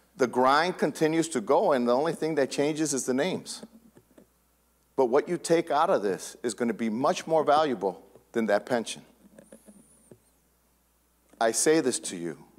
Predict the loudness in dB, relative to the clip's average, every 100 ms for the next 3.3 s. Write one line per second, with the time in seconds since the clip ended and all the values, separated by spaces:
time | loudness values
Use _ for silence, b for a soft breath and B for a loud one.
0 | _ -20 B B B B _ -6 -2 0
1 | 4 2 2 -2 0 2 2 0 0 -2
2 | 2 2 4 2 0 -4 -18 -4 0 2
3 | 0 -2